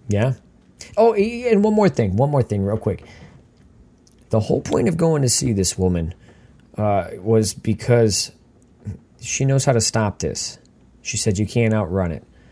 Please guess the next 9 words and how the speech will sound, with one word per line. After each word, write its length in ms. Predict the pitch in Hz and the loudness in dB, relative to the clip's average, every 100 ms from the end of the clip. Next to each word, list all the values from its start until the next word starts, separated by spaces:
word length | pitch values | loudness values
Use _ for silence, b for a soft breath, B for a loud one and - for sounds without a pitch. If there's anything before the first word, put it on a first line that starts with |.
| b b - | b b -8
Okay? 380 | 98 101 101 - b b b _ | -4 -2 -2 -4 b b b _
Yet, 280 | 113 113 - _ _ _ _ _ _ _ _ _ _ _ _ - | 0 0 0 _ _ _ _ _ _ _ _ _ _ _ _ -6
what 260 | 110 139 | 0 0
happened 360 | 151 165 165 143 | 0 0 0 0
to 80 | 135 | 2
her 160 | 131 | 4
after 280 | 123 131 - | 2 2 -2
the 120 | 101 | -4
fact, 520 | - 90 82 - - | -2 -4 -4 -6 -14